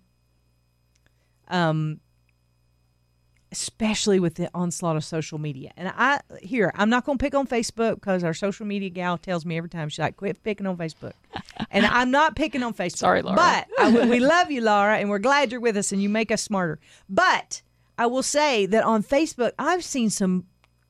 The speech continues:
Speaker 1: people that are so lovely say some of the ugliest things.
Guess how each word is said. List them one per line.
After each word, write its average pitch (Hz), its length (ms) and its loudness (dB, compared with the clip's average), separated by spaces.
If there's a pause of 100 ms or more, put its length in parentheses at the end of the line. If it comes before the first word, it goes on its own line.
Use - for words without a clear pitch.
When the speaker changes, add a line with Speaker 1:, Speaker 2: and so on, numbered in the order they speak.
(640)
Speaker 1:
people 254 320 0
that 196 200 0
are 202 160 0
so 240 300 0
lovely 160 640 -2 (440)
say 226 260 0
some 214 300 2
of 165 160 0
the 170 240 -6 (240)
ugliest 254 1040 -2
things. 151 960 -4